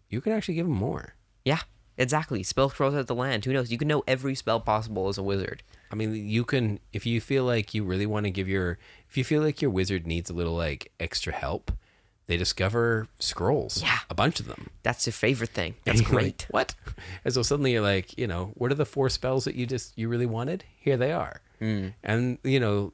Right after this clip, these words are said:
Speaker 1: you can't do that for sorcerers.
Speaker 2: Or tie it into the story.
Speaker 1: Well, that would be
Speaker 2: Exactly.
Speaker 1: the other question on this as well.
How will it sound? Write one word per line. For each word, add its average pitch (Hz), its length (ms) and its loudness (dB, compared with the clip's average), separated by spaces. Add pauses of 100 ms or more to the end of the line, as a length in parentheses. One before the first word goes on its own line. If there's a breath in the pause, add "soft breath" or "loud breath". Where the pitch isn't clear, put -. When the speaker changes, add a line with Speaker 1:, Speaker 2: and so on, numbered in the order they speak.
Speaker 1:
you 117 260 -2
can't 127 300 0
do 98 140 -2
that - 180 -4
for - 100 -10
sorcerers. - 540 -4
Speaker 2:
Or 160 80 2
tie 185 180 2
it 175 60 2
into 160 160 -2
the 143 80 0
story. 151 260 -2
Speaker 1:
Well, 135 100 4
that 165 140 6
would 311 80 4
be 294 40 6
Speaker 2:
Exactly. 226 100 4
Speaker 1:
the 156 120 8
other 143 40 6
question 113 400 2
on 71 140 -2
this 67 180 -2
as - 120 -8
well. 90 300 -2